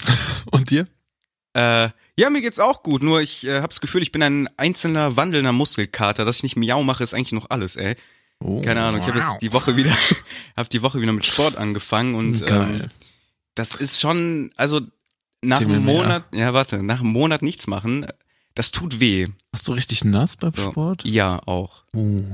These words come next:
Speaker 2: Ähm, ich hab, bin jetzt, war allerdings noch nicht laufen. Davor hab ich noch so ein bisschen Schiss.
Speaker 1: Mhm.
Speaker 2: Das wird, glaub ich, nochmal richtig anstrengend, so, aber so diesen ganzen Kraftsport und so,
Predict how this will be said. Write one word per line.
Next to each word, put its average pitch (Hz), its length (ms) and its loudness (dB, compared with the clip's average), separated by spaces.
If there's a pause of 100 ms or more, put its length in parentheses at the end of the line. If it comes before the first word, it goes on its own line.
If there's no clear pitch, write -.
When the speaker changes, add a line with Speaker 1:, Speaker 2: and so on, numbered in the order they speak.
(120)
Speaker 2:
Ähm, 92 420 -4
ich - 140 0
hab, - 160 0
bin 180 140 4
jetzt, - 180 0
war 147 200 4
allerdings 135 360 2
noch 117 100 0
nicht 127 140 -4
laufen. 117 460 2
Davor 120 240 0
hab 127 80 0
ich 127 60 -4
noch 120 100 2
so - 100 -2
ein 110 80 0
bisschen 110 240 -2
Schiss. - 360 0
Speaker 1:
Mhm. 120 440 0
Speaker 2:
Das 120 220 2
wird, 131 100 0
glaub 127 180 2
ich, 123 80 -2
nochmal 123 200 0
richtig - 320 -4
anstrengend, 147 480 -4
so, 127 100 0
aber 117 220 2
so 117 160 -4
diesen 113 260 -2
ganzen 120 220 -4
Kraftsport - 540 -2
und 120 60 -4
so, 131 220 -4